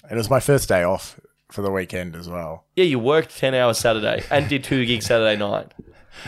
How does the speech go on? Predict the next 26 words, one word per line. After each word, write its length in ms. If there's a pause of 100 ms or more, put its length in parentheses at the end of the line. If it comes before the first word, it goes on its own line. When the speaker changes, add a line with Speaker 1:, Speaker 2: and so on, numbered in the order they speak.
(120)
Speaker 2:
And 120
I 80
was 120
like, 160
"Who, 300 (380)
you're 200
saying 360
these 160
things 200
out 120
loud, 240
but 120
who 180
are 60
they 160
for?" 440 (160)
Speaker 1:
But 200
I 180
believed 460
them 120
at 60
the 80
time. 440
That's 240
the 60
problem. 520